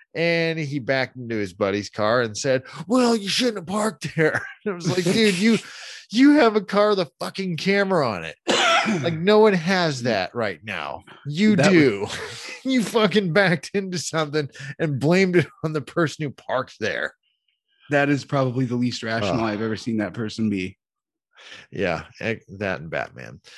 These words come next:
Speaker 1: But that's
Speaker 2: <laughs>
Speaker 1: all I'll say.
Speaker 2: We love you, Damien.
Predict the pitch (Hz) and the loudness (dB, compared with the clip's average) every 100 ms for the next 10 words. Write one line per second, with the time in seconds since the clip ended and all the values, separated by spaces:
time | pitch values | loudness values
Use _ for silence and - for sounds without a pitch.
0 | - - 113 135 120 127 170 135 131 120 | -20 -6 2 4 4 2 2 2 2 2
1 | 113 - 101 80 - - - _ _ _ | -2 -6 -6 -6 -8 -16 -20 _ _ _
2 | _ _ _ _ _ _ _ _ - 110 | _ _ _ _ _ _ _ _ -2 2
3 | 110 95 98 90 90 85 85 | 4 4 2 0 0 -2 -4